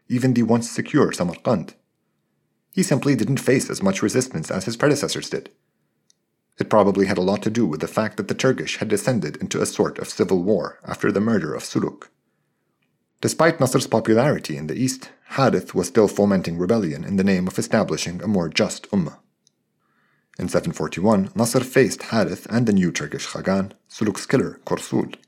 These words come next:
We don't hear much about the Turkish after that, but Al-Harith's movement persists in our sources.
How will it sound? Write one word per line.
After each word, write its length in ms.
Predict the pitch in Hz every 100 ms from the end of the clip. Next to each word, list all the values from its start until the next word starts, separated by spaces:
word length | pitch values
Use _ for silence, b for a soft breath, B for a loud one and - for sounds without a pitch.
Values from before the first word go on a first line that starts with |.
| _ _ _ _ _ _ _ _ _ _
We 80 | 151
don't 160 | 170 156
hear 140 | 151
much 280 | 127 110 -
about 180 | 85 80
the 60 |
Turkish 380 | - 101 78 -
after 260 | 92 - 78
that, 320 | 101 95 - _ _ _ _
but 140 | 98
Al-Harith's 600 | 98 - 113 110 - -
movement 440 | 110 127 82 76 -
persists 520 | 95 123 113 - -
in 100 | -
our 120 | 73
sources. 540 | - 87 - - -